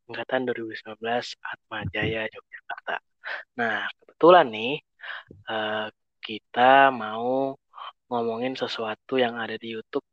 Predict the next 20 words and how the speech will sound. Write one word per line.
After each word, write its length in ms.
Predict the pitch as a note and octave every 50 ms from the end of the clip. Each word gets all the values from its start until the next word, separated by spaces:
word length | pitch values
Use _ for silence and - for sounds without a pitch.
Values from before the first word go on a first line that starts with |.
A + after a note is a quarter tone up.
| _
yang 560 | - C4 A#3+ A#3 A#3 A#3 A#3 A#3+ A#3+ A#3 A#3+ A#3
dibuat 400 | A#3+ A#3+ - _ - B2 - - -
oleh 320 | - - A#2 A#2 A#2 A2+ - - - -
seorang 560 | - - - - C#3 C3+ D#3+ E3 E3 E3+ E3 - -
konten 240 | D#3 D3 D3 C#3+ C#3 -
kreator 560 | - A#2+ A2 A2 G#2+ - _ - C3 C3+ - - _ - - - - - - - - -
namanya 400 | - A2+ A2+ A2 A2+ A#2 B2 B2+
Ferry 240 | B2 - B2 A2+ A2+ B2 A#2 A2
Irwandi. 480 | G#2+ G#2+ G2+ G2+ G#2 G#2+ A2 G#2+ G2+ - - _ - - - - - - - _ -
Nah, 240 | A2 G#2+ G#2 - G2+
dia 480 | G2+ A2 A2+ A#2 B2 A#2+ A#2+ A#2+ A#2+ - - _ _ _ _ _ - - - _ - - _ - - - _ _ _ -
beberapa 400 | A#2 A#2 A#2+ A#2 A2 - A#2 A2+
hari 160 | A2+ A2+ A#2 A2+
yang 80 | A2+
lalu 240 | A2+ A2 A2 A2+ B2+ C3 C3 B2
membuat 560 | A#2+ A2+ A2 A2 G#2+ G#2+ G#2+ G#2+ G#2 G#2 - - -
sebuah 320 | - - A2+ A2+ A2 -
konten 640 | - A2+ A2 G#2 G#2 - - C3 D3 D#3 E3 E3 E3 - - - - - - -
yang 240 | C#3 C3 B2+ B2+
judul-, 320 | C3 B2+ B2+ B2+ B2+ C3+